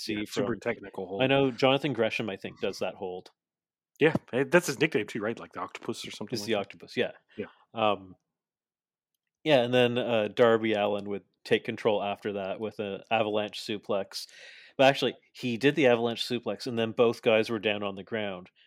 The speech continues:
Speaker 2: So then we have Orange Cassidy and Sting on the outside, both showing concern for their guys, but the, they're on the same side of the ring. And then they make contact with e-, make eye contact with each other, and they're staring each other down.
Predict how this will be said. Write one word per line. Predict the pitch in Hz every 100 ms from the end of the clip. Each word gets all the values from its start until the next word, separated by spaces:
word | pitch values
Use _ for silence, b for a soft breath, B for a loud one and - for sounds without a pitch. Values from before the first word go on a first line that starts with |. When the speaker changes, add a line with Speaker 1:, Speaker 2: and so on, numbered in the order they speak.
| b
Speaker 2:
So | -
then | 117
we | 117 120
have | 117 110 -
Orange | 117 104 -
Cassidy | 110 110 - 98 95 95
and | 113 104
Sting | - - 113 104
on | 95 101
the | 101
outside, | 107 - 117 101 90 -
both | 104
showing | - - 107 101
concern | - 101 110 101
for | 98
their | 104 98
guys, | 98 101 131 -
but | 117
the, | 113 107 b b b -
they're | 113
on | 110 110 110
the | 110 107
same | 113 117 131
side | - 117
of | 107
the | 104
ring. | 104 92 92 b b b
And | 107
then | 117 135
they | 147
make | 151 143
contact | 120 120 - 101 -
with | 98 -
e-, | 87 b b b 117
make | 113
eye | 107
contact | 104 113 95 107 92 -
with | 101
each | 92 104
other, | 90 90 _ _ _ _ _ _ _ _ -
and | 113
they're | 107 101 -
staring | - 120 120 123
each | -
other | 113 107
down. | 101 98 92 92